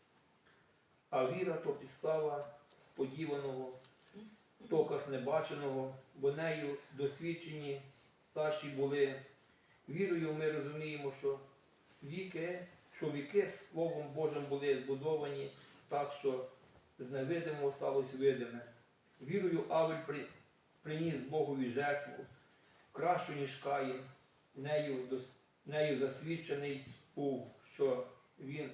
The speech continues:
праведний, як Бог свідчив про, про дари його. Нею і вмерши він,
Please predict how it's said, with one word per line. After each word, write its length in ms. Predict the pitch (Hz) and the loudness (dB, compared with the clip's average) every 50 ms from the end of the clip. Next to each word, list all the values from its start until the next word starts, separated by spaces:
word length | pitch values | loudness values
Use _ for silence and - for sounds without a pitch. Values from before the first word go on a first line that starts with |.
| - - - | -12 -12 -6
праведний, 680 | 160 151 160 151 147 143 135 135 135 135 127 123 123 - - - - _ _ - | 0 2 2 2 2 2 0 0 0 -2 -2 -2 -6 -10 -16 -20 -20 _ _ -4
як 260 | 139 131 123 117 120 | -4 -4 -4 -4 -4
Бог 320 | 127 151 160 156 156 - - - - - _ _ _ _ _ _ - | 0 0 0 0 0 -4 -8 -16 -20 -20 _ _ _ _ _ _ -12
свідчив 500 | - 143 151 156 151 - 139 131 123 - | -8 -6 -6 -6 -6 -4 -4 -4 -4 -2
про, 220 | 131 127 127 117 - - - - - _ _ _ - - - _ _ _ _ _ _ _ _ _ _ _ _ _ _ _ _ - | -4 -2 -2 -2 -4 -6 -12 -18 -20 _ _ _ -20 -20 -20 _ _ _ _ _ _ _ _ _ _ _ _ _ _ _ _ -4
про 120 | 147 143 127 | 0 0 2
дари 300 | 131 131 131 139 143 147 | 4 4 2 2 2 0
його. 440 | 143 139 131 123 123 120 110 - - - - - _ _ _ _ _ _ _ _ _ _ _ _ _ _ _ _ - | 2 0 2 2 2 0 -2 -4 -6 -10 -16 -20 _ _ _ _ _ _ _ _ _ _ _ _ _ _ _ _ -6
Нею 360 | 143 180 190 185 175 175 170 | -2 0 2 2 4 2 2
і 460 | 165 170 165 156 151 143 131 123 113 107 - - - - - | 0 0 -4 -2 0 0 0 -2 -2 -8 -12 -18 -20 -20 -16
вмерши 800 | 135 131 123 127 143 165 175 180 175 170 - 160 156 147 139 135 139 | -14 -14 -10 -6 -2 0 2 2 2 0 -2 -4 -2 -2 -2 -2 -4
він, 340 | 135 143 156 160 151 135 | -6 -6 -6 -4 -4 -6